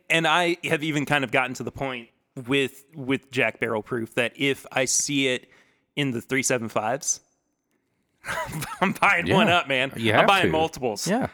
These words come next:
Speaker 1: You know, I'm willing to pay a little bit more for that just to have it. But at the same time, I s-, I still do think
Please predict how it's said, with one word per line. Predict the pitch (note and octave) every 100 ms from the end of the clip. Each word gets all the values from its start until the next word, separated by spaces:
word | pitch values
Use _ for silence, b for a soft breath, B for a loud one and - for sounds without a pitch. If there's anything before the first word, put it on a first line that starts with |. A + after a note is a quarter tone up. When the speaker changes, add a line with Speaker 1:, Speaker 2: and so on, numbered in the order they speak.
| -
Speaker 1:
You | C#3
know, | D3 D3 C#3+ -
I'm | F3+
willing | F3 F3+ E3+
to | C#3
pay | D3+
a | C#3+
little | C3 C3+
bit | B2+ A2+
more | A#2 B2 C3
for | C3+
that | B2+ C3+ C#3+ - _ _ -
just | C#3+ C#3 -
to |
have | A2 A#2 A#2+
it. | C#3 - B B B
But | A#3+
at | A#3
the | E3+
same | E3 C#3
time, | A#2+ G#2+ G2+ - - _ _ _ _ - - _ _ - B B B B B _
I | - F3
s-, | - -
I | D3+ D#3+
still | - F3 D#3
do | C#3 C3+
think | B2+ A#2+ G#2+